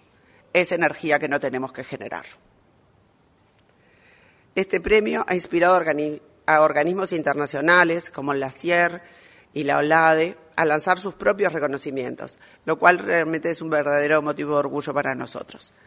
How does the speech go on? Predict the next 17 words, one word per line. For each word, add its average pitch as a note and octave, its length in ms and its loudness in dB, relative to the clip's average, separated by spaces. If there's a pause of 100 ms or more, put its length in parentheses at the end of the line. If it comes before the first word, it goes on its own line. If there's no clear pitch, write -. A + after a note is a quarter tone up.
(340)
Hoy G#3 340 4
celebramos D#3+ 1160 0
a D#3 80 -2
quienes D#3 280 -4
lideran D#3 400 0
este F3 180 -4
cambio F3+ 500 0
y D3+ 120 -6
dan E3 180 2
visibilidad D3+ 640 0
a D#3 60 4
las D3 160 0
valiosas D3+ 640 -4 (100)
iniciativas C#3+ 720 -4
de C#3+ 100 -4
eficiencia D3+ 560 -6
energética D#3+ 760 -4